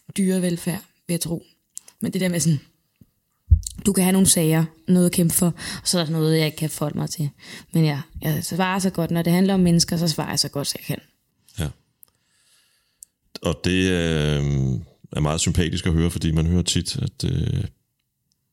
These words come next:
Speaker 2: det bliver vok-, det vokser sig for stort måske for folk, eller?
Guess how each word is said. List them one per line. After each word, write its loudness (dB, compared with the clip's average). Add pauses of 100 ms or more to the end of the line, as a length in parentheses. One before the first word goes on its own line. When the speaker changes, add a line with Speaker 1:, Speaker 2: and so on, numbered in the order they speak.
(540)
Speaker 2:
det -4
bliver 0
vok-, -2
det 0
vokser -2
sig -2
for -4
stort -2
måske -4
for -12
folk, -6
eller? -6